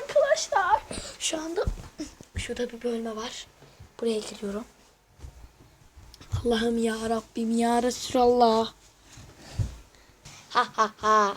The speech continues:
annemi yakalayacağım. Görecek o günü. Arkadaşlar acaba nerede kızım ya? Şöyle bir baksam mı? Aa, yok burada. Ne yapıyoruz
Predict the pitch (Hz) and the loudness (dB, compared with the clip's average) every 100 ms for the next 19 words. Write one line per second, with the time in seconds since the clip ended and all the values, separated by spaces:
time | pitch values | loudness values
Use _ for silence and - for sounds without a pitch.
0 | - 214 208 208 220 269 311 359 349 349 | -2 -2 0 -2 2 6 6 6 6 4
1 | 277 320 302 302 302 294 240 220 254 311 | 8 10 10 10 8 8 6 6 4 4
2 | 339 285 302 269 254 220 202 202 - _ | 4 4 6 6 6 4 0 -4 -14 _
3 | - - - - 349 - 466 339 370 427 | -20 -18 -12 -4 0 4 6 6 6 6
4 | 415 359 392 - - - 453 392 392 349 | 6 4 4 0 -6 -8 -6 -6 -4 -2
5 | 330 339 - - - - - - 262 247 | 0 0 -2 -12 -16 -14 -4 4 4 4
6 | 233 233 - - 339 285 269 - - - | 2 0 0 -2 2 4 4 0 -20 -20
7 | - _ - 277 262 269 294 - - - | -20 _ 2 2 4 4 4 -2 -8 -18
8 | - - 269 - - - - - - 254 | -4 0 0 0 -16 -20 -20 -20 -4 2
9 | 254 240 - 277 262 | 2 2 -2 0 0